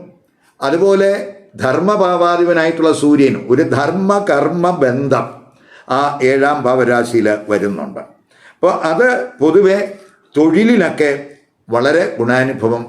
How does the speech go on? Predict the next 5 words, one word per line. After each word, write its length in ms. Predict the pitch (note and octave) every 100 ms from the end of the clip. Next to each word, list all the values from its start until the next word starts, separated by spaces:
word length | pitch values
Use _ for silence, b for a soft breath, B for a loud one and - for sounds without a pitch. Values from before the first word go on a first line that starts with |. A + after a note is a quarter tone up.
| G#2
ഉണ്ടാക്കും. 440 | G#2 A#2+ - F#2+ - - b b b
മാത്രമല്ല, 520 | C#3+ - F3+ A3 F#3+ D#3+ F#3+ - B B B - D3+ F3+
തൊഴിൽ, 220 | F3+ G#3 F3
ഉയർന്ന 440 | F3+ G#3+ A3 A#3 B3+ A#3
തൊഴിലൊക്കെ 420 | G3+ F3+ E3+ E3